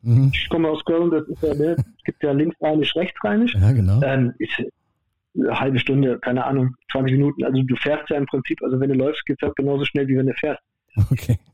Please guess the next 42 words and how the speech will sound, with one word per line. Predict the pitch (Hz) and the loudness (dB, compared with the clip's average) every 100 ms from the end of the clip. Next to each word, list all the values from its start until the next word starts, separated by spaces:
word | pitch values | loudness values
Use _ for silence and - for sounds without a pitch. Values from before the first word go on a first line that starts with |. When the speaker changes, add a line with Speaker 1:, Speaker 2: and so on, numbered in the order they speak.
| 254 - | -8 -2
Speaker 2:
Wegen | 131 | 0
des | 131 | 0
Verkehrs. | - - 1077 - | -2 -6 -6 -4
Speaker 1:
<laughs> | 151 135 - 165 - - - - - - _ - - 131 - | -2 -2 -2 -2 -2 -4 -6 -6 -6 -6 _ -12 -4 -2 2
Also | 110 | 4
lieber | 117 117 | 6 6
Speaker 2:
Das | 110 117 | 6 4
ist | 113 | 2
Speaker 1:
laufen, | 92 | 2
Speaker 2:
nicht | - - | 2 2
Speaker 1:
ne? | 120 | 0
Speaker 2:
weit. | 135 | 2
Speaker 1:
Mit, | 147 156 | 2 2
mit | 151 - | 0 2
E-Trolley | 143 151 135 117 110 | 2 2 4 6 6
laufen. | 104 101 - 135 | 6 4 2 0
Speaker 2:
Ja, | 139 | 0
also, | 135 151 - _ _ _ _ _ _ _ - | 0 -2 -4 _ _ _ _ _ _ _ -4
du | 147 143 | 0 2
hast | 147 - | 0 0
eine | 120 | 0
relativ | 139 - 156 - | 0 0 -2 0
hohe | 139 | 0
Golfplatzdichte, | 123 127 - 135 - 127 120 127 113 - | 0 -2 -2 -4 0 0 0 0 0 0
äh, | 127 131 | -2 0
rund | 135 131 | 0 0
um | 113 | -2
Köln. | - 113 117 | -2 0 -2
Also | - 127 | -4 -6
allgemein | 117 123 117 127 | -4 -2 0 0
Nordrhein-Westfalen | 123 120 117 113 - 113 117 - | 0 -2 -4 -6 -4 -2 -2 -4
ist | - | -6
ja, | 117 113 | -4 -4
ist | 110 120 | -4 -4
ja | |
unheimlich, | 120 117 113 113 - - - | 0 0 0 0 0 -2 -2
äh, | 120 120 120 113 | -2 -2 -2 -2
äh, | 117 | -2
dicht, | 120 - - | -2 -4 -6
was | 120 | -6
Golfplätze | - 117 - 120 - | -4 -4 -4 -4 -4
angeht. | - 123 - | -4 -4 -4